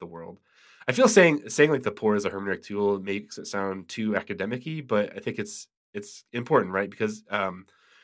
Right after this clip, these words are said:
Romero sees in the poor, like, a really, like, an essential perspective for the church, that if the church wants to really, you know, do the work that the gospel tells you to do,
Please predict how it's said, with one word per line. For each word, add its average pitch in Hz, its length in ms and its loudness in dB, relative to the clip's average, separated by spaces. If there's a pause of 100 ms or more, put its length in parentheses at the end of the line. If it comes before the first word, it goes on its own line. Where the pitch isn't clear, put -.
(220)
Romero 123 340 6
sees 117 360 -2
in 107 160 -6
the 104 60 -4
poor, 98 500 -2
like, 92 340 -4
a 101 80 -6
really, 107 840 -6
like, 117 240 -4 (580)
an 127 100 2
essential 127 460 2
perspective 95 640 -8
for 90 100 -20
the 87 100 -16
church, 104 440 -10
that 95 140 -4
if 95 100 -10
the 101 80 -10
church 113 280 -6
wants 98 260 -2
to 95 80 -12
really, 95 420 -6
you 101 100 -6
know, 90 200 -8 (120)
do 101 420 -10 (240)
the 107 80 -6
work 101 440 -6
that 95 200 -4
the 101 60 -14
gospel 95 340 -6
tells 101 280 -8
you 104 80 -12
to 95 80 -14
do, 135 380 -2